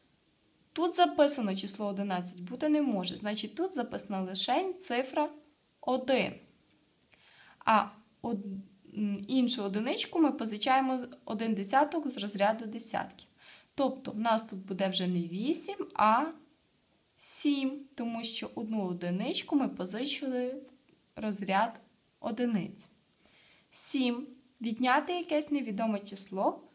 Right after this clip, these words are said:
щоб отримати п'ять. Від семи потрібно відняти скільки, щоб отримати п'ять? Сім відняти п'ять буде два. Значить, сім відняти два буде п'ять. Записуємо сюди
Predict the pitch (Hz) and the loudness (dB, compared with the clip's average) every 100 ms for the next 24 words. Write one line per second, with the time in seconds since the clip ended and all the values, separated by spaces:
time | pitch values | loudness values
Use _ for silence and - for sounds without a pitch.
0 | - - 196 196 190 185 208 226 294 - | -14 -8 -6 -6 -4 -2 -2 -4 -8 0
1 | 190 170 - - _ _ - - - _ | 0 0 -4 -20 _ _ -20 -20 -20 _
2 | _ _ _ _ _ _ _ 254 311 320 | _ _ _ _ _ _ _ 2 2 2
3 | - 330 247 247 254 - 240 220 202 196 | 4 6 6 4 0 -2 0 0 0 -2
4 | 202 208 202 202 190 - - 208 226 294 | 2 4 4 0 -10 -10 -6 -6 -4 -2
5 | 330 320 320 320 320 320 320 339 311 339 | -2 -2 -4 -4 -4 -6 -8 -2 -2 -2
6 | - _ _ _ - - 302 254 214 220 | -8 _ _ _ -14 4 6 6 4 2
7 | 208 214 208 247 302 - - 220 214 202 | 0 -2 -4 2 2 2 -6 -8 -4 2
8 | 233 294 - - 220 208 214 - - 208 | 2 0 -8 -14 -10 0 2 2 -2 -6
9 | 220 226 220 - 240 196 185 196 175 180 | -4 -4 -6 -4 0 0 0 0 0 -2
10 | 165 165 196 294 311 196 170 175 208 220 | -8 2 4 4 2 -2 -2 0 0 -2
11 | - _ _ _ - 196 170 - 202 202 | -10 _ _ _ -6 0 0 -2 -6 -4
12 | 285 370 392 302 285 - 170 226 302 | -2 -2 2 0 0 -4 -6 -4 -4